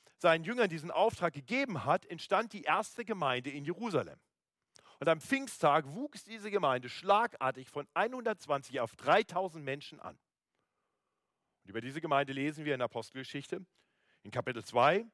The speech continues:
Alle aber, dreitausend, alle aber, die gläubig geworden waren, waren beieinander und hatten alle Dinge gemeinsam. Sie kauften Güter und Habe, teilten sie unter alle,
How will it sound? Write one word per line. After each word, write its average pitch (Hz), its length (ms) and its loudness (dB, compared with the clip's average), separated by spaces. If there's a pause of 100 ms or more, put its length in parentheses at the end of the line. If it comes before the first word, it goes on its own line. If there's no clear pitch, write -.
(800)
Alle 269 340 6
aber, 98 380 -10 (480)
dreitausend, - 640 -6 (420)
alle 262 240 6
aber, 175 200 2
die 160 80 -12
gläubig 208 320 -4
geworden 135 400 -6
waren, 131 480 -4 (240)
waren 160 220 4
beieinander 147 580 2
und 135 120 -8
hatten 143 200 -6
alle 110 160 -10
Dinge 117 200 -12
gemeinsam. 214 600 -2 (680)
Sie - 120 -20
kauften 131 420 -4
Güter 180 320 -6
und 113 200 -6
Habe, 185 300 4
teilten 139 400 0
sie 143 100 -14
unter 123 260 -8
alle, 95 160 -6